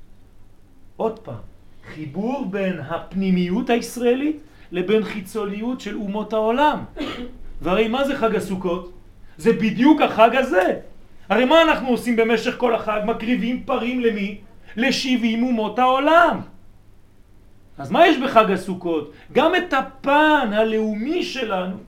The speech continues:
"ויהי בשלם סוכו ומעונתו בציון", כלומר אנחנו בציון, וזה קשור לסוכו. אומר הגאון מווילנה, שבעצם מצוות סוכה היא כמו מצוות יישוב ארץ ישראל.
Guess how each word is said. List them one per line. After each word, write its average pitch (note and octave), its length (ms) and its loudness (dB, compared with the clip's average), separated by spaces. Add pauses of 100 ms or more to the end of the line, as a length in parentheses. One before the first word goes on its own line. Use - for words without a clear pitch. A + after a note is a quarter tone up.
(1080)
"ויהי F#3+ 580 0 (140)
בשלם A3 580 2
סוכו G3+ 440 -6 (160)
ומעונתו G#3 540 -2
בציון", F#3 680 -2 (1700)
כלומר F#3+ 320 0
אנחנו A3+ 460 -4
בציון, F#3+ 680 0 (760)
וזה G#3 360 4
קשור B3 520 0
לסוכו. E3 720 -2 (520)
אומר G3+ 240 -2
הגאון G#3+ 380 2
מווילנה, G3+ 580 0 (440)
שבעצם A3+ 640 4
מצוות A3+ 420 0
סוכה B3 380 0
היא A3+ 180 2
כמו B3+ 220 -2
מצוות B3 480 0
יישוב A3+ 320 -4
ארץ G#3+ 240 -2
ישראל. D3 460 -8